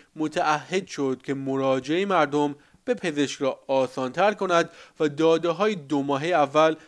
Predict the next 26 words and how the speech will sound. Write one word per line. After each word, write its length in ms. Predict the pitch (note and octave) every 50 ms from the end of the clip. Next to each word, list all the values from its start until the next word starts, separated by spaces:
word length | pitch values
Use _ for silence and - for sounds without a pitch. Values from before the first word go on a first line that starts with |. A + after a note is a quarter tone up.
| _ _ -
نشان 400 | B3+ B3 G3+ - G#3 F#3 E3 D3
می‌دهد 500 | C#3 B2+ A#2+ B2 A#2 A#2 A#2 A2+ - -
که 100 | - D3
این 160 | D3+ D#3+ D#3+
اتفاق 580 | D#3 D3 - D3 - - F3 F#3 F#3+ - - - - - _ -
در 160 | D#3+ D3 C#3+
سراسر 560 | C3+ - - E3 D3 D3 C#3+ - - E3 D#3
کشور، 440 | - - A#2+ - - A#2+ A2 G#2+ - - _ _ _ _ _ -
به 140 | C#3+ C#3+
ویژه 320 | C#3+ D3 C3 C#3+ D#3+ D#3+ D3+ - - _
در 160 | - D#3+ D3+ D3+
مناطق 460 | D3+ D3 D3 D3 D3 - - F#3+ F#3+
روستایی 680 | F#3+ D#3+ D#3 D3 C#3 - - - C3+ B2+ B2 B2+ A2+ - _ _ _ -
و 100 | G3+ G#3
منطقه‌ای 720 | G3 F#3 E3+ D3 E3 D3 C#3 D3 C#3 C3 C3 C3+ C3+ C3+ _ _ _ -
رخ 320 | - C3+ C#3 C#3+ C#3 - -
داده 220 | B2 A2+ A2+ A#2
است. 400 | - - - - - - _ - _ _ _ _ _ _ _ -
وزیر 340 | G3+ G#3+ G3 G#3 G#3 G3+
بهداشت 640 | F3+ D#3 D3 B2+ - D3 C3+ C3 B2+ A#2+ - - - _ _ -
افزود، 520 | A#2+ B2 - - - C#3 C3+ C3+ C3+ C3+ - _ _ _ _ _ -
در 160 | F#3+ F#3+ G3
عین 340 | F#3+ - - G#3 G#3+ A3 G#3
حال 340 | F#3 D#3+ D#3 D3+ D3+ D3 C#3+ - - _ _ -
درآمدهای 800 | - C3+ B2 B2 B2 B2 B2 B2 B2 A#2+ - - D#3 D#3+ E3+ F3 F3 _ -
عمومی 560 | F3 D3+ C#3+ C#3 C3+ C#3 C#3 C#3 C#3+ C3+ C#3